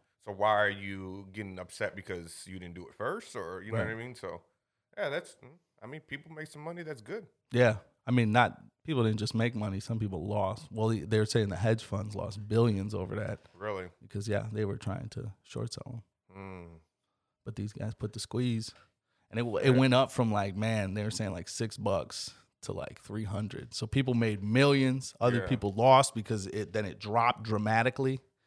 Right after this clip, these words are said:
Speaker 2: It's, like, down to sixty-three seventy-seven a share in the aftermarket right now.
Speaker 1: Wow.
Speaker 2: So, yeah, people who held, like, the Reddit community is basically, like,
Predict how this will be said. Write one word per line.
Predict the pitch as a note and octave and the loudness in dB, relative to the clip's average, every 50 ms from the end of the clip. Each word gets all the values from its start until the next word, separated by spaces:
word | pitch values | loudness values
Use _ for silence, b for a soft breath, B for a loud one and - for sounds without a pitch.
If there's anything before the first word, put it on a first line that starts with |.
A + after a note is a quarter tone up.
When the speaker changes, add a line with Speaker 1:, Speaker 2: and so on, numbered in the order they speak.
| _ _ _ _ _ | _ _ _ _ _
Speaker 2:
It's, | G#2 - | -12 -6
like, | A2+ G#2 G#2+ F#2+ - - - - | -4 -2 -2 -2 -4 -12 -14 -8
down | - A2 A2 A2+ A2 G#2+ | -4 -2 -2 -2 -2 -2
to | - - A#2 A2 G#2+ G#2 G2+ G2 G2 G2 | 0 2 2 4 4 4 4 4 2 2
sixty-three | G2 - - C3+ B2+ - - - C3 A#2+ G#2 - A2 B2 B2 A2 | 0 0 0 0 0 0 0 0 0 0 0 2 2 2 2 2
seventy-seven | - - C3 A#2 A2 A2+ G#2+ G#2 - - A#2+ A2 G#2 G#2 G#2 G#2 F#2+ B B B B | 2 4 4 4 4 4 2 0 2 2 2 4 4 2 0 0 -2 B B B B
a | G#2+ - | -2 0
share | - - - A#2+ A2+ A2 A2 | 0 2 4 6 6 6 6
in | - - G#2 G#2 | 4 2 2 0
the | G#2 - | 0 0
aftermarket | - G#2+ G#2 G2+ - - G#2 G#2 G#2 G#2+ - - G2 | -2 -2 -4 -4 -4 -4 -2 -2 -2 -2 -4 -6 -6
right | - A#2+ B2 B2 | -6 -6 -6 -6
now. | - B2+ - | -6 -6 -8
Speaker 1:
Wow. | - - D2+ D2+ - C#2 C#2+ C#2 B1 - G#1 A1 G#1+ G1+ - - - _ B B B B B B B | -8 -8 -8 -10 -12 -12 -14 -14 -16 -16 -18 -20 -20 -20 -20 -20 -20 _ B B B B B B B
Speaker 2:
So, | - - B2 | 2 6 8
yeah, | B2+ A#2+ A2 | 10 10 10
people | - - E3 C#3+ C#3 C3 | 8 6 6 8 8 8
who | G#2+ C3 A#2+ | 8 8 6
held, | G#2+ G#2+ C3 B2+ B2+ B2 A#2+ A#2 G#2+ G2+ F2 A2+ | 8 8 10 12 12 12 10 8 6 2 2 2
like, | A2+ A2+ G2+ | 2 2 2
the | - A2+ | 2 4
Reddit | G#2+ B2 C3+ C3 C3 C3 | 6 6 6 6 2 2
community | - B2+ B2 B2+ A#2+ A#2 A2 A2 | 4 6 6 8 6 6 4 4
is | G#2 G2 | 2 0
basically, | - - A2+ A2 A2 - - A2 G#2 | 2 2 2 2 2 0 -2 -2 -2
like, | G2+ G2 F#2 F2+ G2 - | 0 0 -2 -2 -4 -8